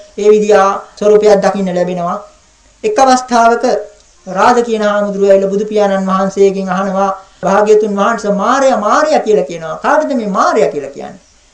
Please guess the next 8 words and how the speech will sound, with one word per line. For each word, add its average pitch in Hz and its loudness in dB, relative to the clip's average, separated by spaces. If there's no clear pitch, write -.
එතකොට 190 -4
බුදු 196 0
පියාණන් 196 -2
වහන්සේ 190 -2
ප්‍රකාශ 185 0
කරනවා, 185 -2
මේ 196 0
රූපයයි, 262 2